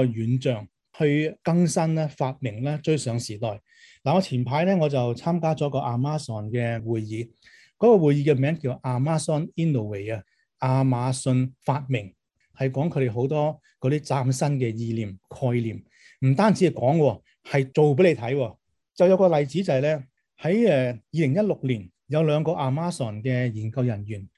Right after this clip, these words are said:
同埋兩個嘅教授合作開發某種數據分析一個嘅新嘅意念。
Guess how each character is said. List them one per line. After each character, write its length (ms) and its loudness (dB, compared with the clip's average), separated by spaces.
同 100 -4
埋 120 -2
兩 240 -2
個 180 0
嘅 280 -2
教 200 -2
授 320 -4
合 260 -6
作 320 -2
開 240 0
發 320 -4
某 300 0
種 280 -4
數 320 -2
據 180 0
分 320 -2
析 180 -2
一 420 -10
個 200 -2
嘅 440 -4
新 220 -4
嘅 180 -2
意 120 -4
念。 200 -8